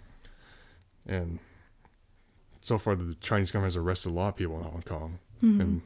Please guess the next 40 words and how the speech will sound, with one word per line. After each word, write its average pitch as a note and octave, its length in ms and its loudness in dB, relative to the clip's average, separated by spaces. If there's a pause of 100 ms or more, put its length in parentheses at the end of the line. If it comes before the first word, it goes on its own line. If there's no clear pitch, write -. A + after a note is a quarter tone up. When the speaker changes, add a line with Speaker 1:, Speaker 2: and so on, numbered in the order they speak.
Speaker 1:
most - 380 -2 (340)
famous G2 320 2
of F2+ 80 2
them F2 160 0
is E2+ 100 -2
Jimmy F#2 240 2
Lai, F2 380 0
who's, F2 420 -2 (600)
uh, D#2+ 280 -6 (520)
I - 40 -10
think, G2 180 -4 (960)
the, F#2 240 -2
he's G#2 200 2
the G#2 80 -2
founder G#2 440 4
of F2+ 180 -2 (680)
a A#2 60 -8
newspaper F#2+ 460 2
called E2+ 220 -4
Apple F#2 300 -4
Daily, G2 460 0
I G#2 60 -8
think. G#2+ 320 -6 (160)
That's G#3 300 0
Speaker 2:
Oh. - 80 -14
Speaker 1:
pro-democracy. F#2 840 2 (360)
Speaker 2:
Mm-hmm. G3+ 200 6
Speaker 1:
But F#2 160 4 (200)
he G#2+ 60 4
was G2 120 6
eventually, F2+ 500 2 (920)
like, F#2 260 2
I F#2+ 100 2
think G2+ 100 0
he's G2 120 -2
sentenced F#2 400 -2
to G2 60 -4
house F#2+ 340 -4
arrest E2+ 300 -4
now. E2 240 -8